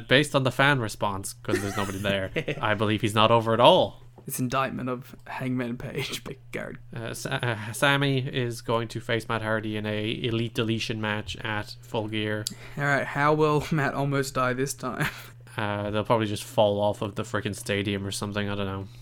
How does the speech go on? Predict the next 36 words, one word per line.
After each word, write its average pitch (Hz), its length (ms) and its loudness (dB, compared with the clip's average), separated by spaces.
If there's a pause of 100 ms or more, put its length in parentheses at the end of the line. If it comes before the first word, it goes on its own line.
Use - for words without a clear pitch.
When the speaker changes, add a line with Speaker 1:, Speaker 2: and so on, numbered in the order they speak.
Speaker 2:
What 170 140 0
if 180 60 -6
they 202 120 2
actually 139 320 -2
just 135 180 -2
kill 123 220 -4
off 127 140 -8
Matt 127 160 -4
Hardy? 117 240 -8 (180)
Speaker 1:
And 101 180 -4
then 101 200 2
he'll 101 180 -2
come 104 300 -2
back 107 340 2
as 101 400 0
Damascus. 120 1000 2 (180)
Delete! 233 800 6 (260)
Speaker 2:
No, 147 140 0
he'd 143 160 4
have 180 160 0
a 170 40 0
new 135 200 2
one. 123 260 -6 (180)
Speaker 1:
Oh, 151 200 4
we 156 80 2
didn't, 180 260 4
uh, 131 180 2
it 127 120 2
happened 151 260 4
on 117 140 0
the 113 120 2
week 113 240 0
before 107 380 0
show, 110 260 0
but, 110 160 -2
like, 113 200 2